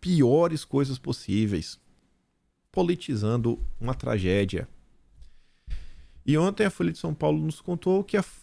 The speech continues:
a Polícia Federal conclui que Colômbia foi o mandante da tragédia aí que envolve o Bruno e o Dom. Narcotraficante.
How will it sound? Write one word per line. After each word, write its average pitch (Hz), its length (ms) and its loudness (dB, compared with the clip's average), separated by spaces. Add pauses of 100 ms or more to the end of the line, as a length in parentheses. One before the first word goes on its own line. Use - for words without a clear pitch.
(120)
a - 80 -4
Polícia 180 520 0
Federal 151 680 2 (760)
conclui 202 500 2
que 185 160 -8
Colômbia 190 640 2
foi - 180 -4
o 190 40 0
mandante 196 800 0 (960)
da 208 80 -2
tragédia 151 540 2
aí 139 80 2
que 151 120 -8
envolve 143 340 2
o 156 60 2
Bruno 131 280 0
e - 20 4
o 175 80 4
Dom. 135 260 2 (1700)
Narcotraficante. - 1000 -4